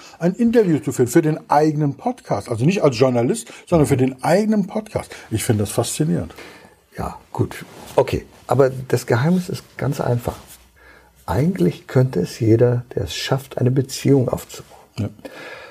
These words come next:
Speaker 2: Ich mache ja auch Telefontrainings. Also ich bin immer wieder entsetzt, dass mich Leute anrufen. Neulich ruft mich jemand an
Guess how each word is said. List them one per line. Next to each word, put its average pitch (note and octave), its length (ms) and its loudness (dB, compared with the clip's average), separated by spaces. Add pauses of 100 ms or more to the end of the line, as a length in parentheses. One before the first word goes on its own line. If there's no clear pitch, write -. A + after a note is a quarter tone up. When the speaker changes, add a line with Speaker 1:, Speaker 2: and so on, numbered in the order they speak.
(300)
Speaker 2:
Ich - 180 -8
mache C3+ 200 2
ja - 60 6
auch - 80 0
Telefontrainings. G#2+ 960 -2
Also A#2 200 -4
ich A2+ 160 -4
bin E3+ 180 -4
immer F#3 260 0
wieder D#3 200 0
entsetzt, B2 720 0
dass - 180 -8
mich D#3+ 380 0
Leute D#3+ 360 0
anrufen. B2 400 -4
Neulich F#3+ 480 4
ruft D#3+ 300 0
mich C#3 240 0
jemand A2 440 4
an E3 280 2